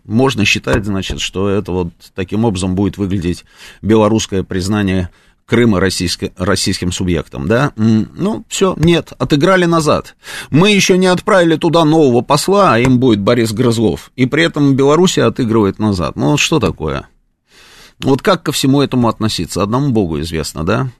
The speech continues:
По большому счету, они играют свою любимую игру, то есть пытаются продать нам воздух. Ну, просто воздух. Лукашенко в своем репертуаре. <clears throat> Турция.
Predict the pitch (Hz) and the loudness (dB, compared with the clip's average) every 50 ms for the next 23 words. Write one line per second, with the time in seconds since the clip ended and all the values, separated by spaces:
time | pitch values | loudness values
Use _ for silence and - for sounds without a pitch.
0 | _ _ - 127 120 151 147 - 196 185 156 147 - 190 185 - 160 143 143 147 | _ _ -8 -4 -2 0 0 0 2 2 2 2 2 0 0 0 2 2 2 4
1 | 147 139 127 131 139 135 127 120 - 139 131 127 127 123 127 117 123 131 120 120 | 2 2 2 2 2 2 2 2 0 2 2 4 4 4 4 4 4 4 4 4
2 | 123 127 127 110 135 160 170 - - 120 113 - - - 113 - 127 123 113 - | 4 4 4 4 4 2 2 2 2 0 0 0 -2 -6 -4 0 0 0 0 0
3 | - - 117 117 113 113 123 110 - 104 101 104 104 101 98 92 80 69 65 - | -4 -4 -2 0 0 0 0 -2 -2 -4 -4 -2 0 0 -2 -2 -4 -8 -14 -16
4 | _ _ _ _ _ _ _ - 151 165 - 180 170 147 - - 120 117 110 90 | _ _ _ _ _ _ _ -10 -10 -6 -2 -2 -2 0 0 -2 0 0 0 0
5 | 85 71 - - - _ _ _ _ 110 117 - 143 139 - 190 180 160 139 147 | -2 -4 -8 -16 -20 _ _ _ _ -6 -6 -4 -4 -2 0 0 0 0 0 -2
6 | 123 120 - _ _ _ _ - - - _ - _ - _ _ _ _ _ - | -6 -6 -8 _ _ _ _ -20 -20 -20 _ -20 _ -20 _ _ _ _ _ -20
7 | - - _ _ - - 147 147 147 147 143 135 127 120 127 - - 117 107 - | -20 -20 _ _ -6 -2 2 2 2 2 2 2 2 2 2 0 -2 -2 -2 -2
8 | 113 110 104 92 78 73 - _ _ - 151 196 - - 196 208 175 135 98 87 | 0 0 0 0 -2 -4 -8 _ _ -2 -2 -2 2 2 4 4 4 4 2 -2
9 | 82 - _ _ - - - - - 233 269 285 - - - 127 82 67 50 - | -8 -12 _ _ -20 -20 -16 -2 0 2 4 4 2 2 0 -2 -2 -2 -6 -12